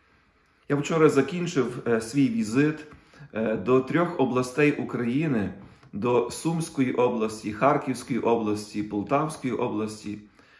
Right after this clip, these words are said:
Е, і таке дуже глибоке враження,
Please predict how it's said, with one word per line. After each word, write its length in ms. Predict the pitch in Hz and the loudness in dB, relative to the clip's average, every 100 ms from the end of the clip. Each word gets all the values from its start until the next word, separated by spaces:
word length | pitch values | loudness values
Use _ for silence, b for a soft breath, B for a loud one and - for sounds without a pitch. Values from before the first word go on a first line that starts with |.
| b b b - | b b b -4
Е, 280 | 110 107 104 | -2 -2 -2
і 420 | 120 120 117 110 - - - _ - - _ _ _ _ _ _ _ | -2 0 0 0 -2 -8 -20 _ -20 -20 _ _ _ _ _ _ _
таке 260 | 139 - 160 | -4 0 0
дуже 240 | 175 175 | 0 2
глибоке 520 | 139 143 139 156 147 | 6 6 6 4 4
враження, 720 | 135 139 156 156 135 117 107 | 4 4 4 2 2 4 2